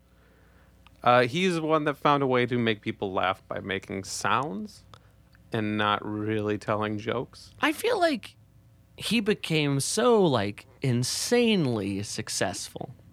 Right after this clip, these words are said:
Speaker 1: Yeah,
Speaker 2: for,
Speaker 1: it was
Speaker 2: for
Speaker 1: very
Speaker 2: a period
Speaker 1: fast.
Speaker 2: of time.
Speaker 1: He was
Speaker 2: That
Speaker 1: very famous for, like, three months, and that was it.
Speaker 2: And, like, r-, like, Madison Square Garden,
Speaker 1: Mm-hmm.
Speaker 2: it gets nuts, right? Uh, but so
Speaker 1: That
Speaker 2: it's
Speaker 1: is not a circle? Yeah, it's insane.
Speaker 2: Yeah,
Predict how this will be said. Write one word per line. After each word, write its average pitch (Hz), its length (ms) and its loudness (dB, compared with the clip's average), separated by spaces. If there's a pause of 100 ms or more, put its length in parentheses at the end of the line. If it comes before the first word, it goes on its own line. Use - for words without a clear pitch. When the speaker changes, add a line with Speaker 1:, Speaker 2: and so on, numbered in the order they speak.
Speaker 1:
Yeah, 160 160 4
Speaker 2:
for, 143 60 4
Speaker 1:
it - 20 6
was 135 80 4
Speaker 2:
for 135 120 6
Speaker 1:
very 147 100 6
Speaker 2:
a 139 40 4
period 185 180 6
Speaker 1:
fast. 110 100 2
Speaker 2:
of - 60 -6
time. 98 480 0
Speaker 1:
He 196 100 4
was 220 100 6
Speaker 2:
That 185 100 4
Speaker 1:
very 156 380 2
famous 135 380 -2
for, 113 120 -4
like, - 180 -2
three 117 180 -2
months, 101 500 -6
and 104 120 -4
that 104 100 -2
was 107 100 -2
it. 110 160 -8 (220)
Speaker 2:
And, 254 160 4
like, 240 160 2 (100)
r-, 247 80 -4 (160)
like, 233 160 4
Madison 269 400 4
Square 185 280 0
Garden, 185 600 0
Speaker 1:
Mm-hmm. 139 260 -2 (340)
Speaker 2:
it - 100 -12
gets - 240 -4
nuts, 202 680 2
right? 226 340 2 (1080)
Uh, 117 160 -10
but 190 220 4 (240)
so 262 220 8
Speaker 1:
That 127 120 8
Speaker 2:
it's 123 100 4
Speaker 1:
is - 40 -10
not 127 160 4
a 117 40 2
circle? 131 420 -2 (260)
Yeah, 113 240 0
it's - 160 -6
insane. 110 260 -4
Speaker 2:
Yeah, 302 360 8